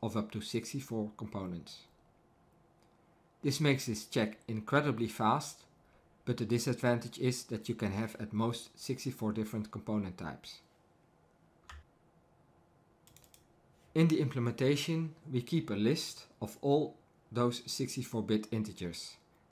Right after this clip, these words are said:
indexed by entity value. Then we use a bit shift and a logical and operation to check if an entity supports the component.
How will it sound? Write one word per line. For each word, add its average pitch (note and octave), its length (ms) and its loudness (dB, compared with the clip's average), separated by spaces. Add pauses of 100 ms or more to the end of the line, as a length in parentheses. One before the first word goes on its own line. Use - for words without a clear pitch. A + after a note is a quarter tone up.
(400)
indexed B2 520 2 (100)
by A2 220 4 (100)
entity G#2+ 380 -4
value. D2+ 400 -8 (3000)
Then D3 160 4
we C#3+ 80 4
use B2+ 320 6
a A#2 60 -2
bit A#2+ 240 4
shift - 500 0 (420)
and A2+ 120 -2
a A2 40 2
logical A2+ 460 0
and A#2+ 240 -2
operation B2 680 0 (840)
to B2 100 -4
check C3 360 0
if A2 160 0
an G#2 160 0
entity A#2+ 400 -2
supports G#2+ 540 0
the A2+ 60 -6
component. F#2 640 -4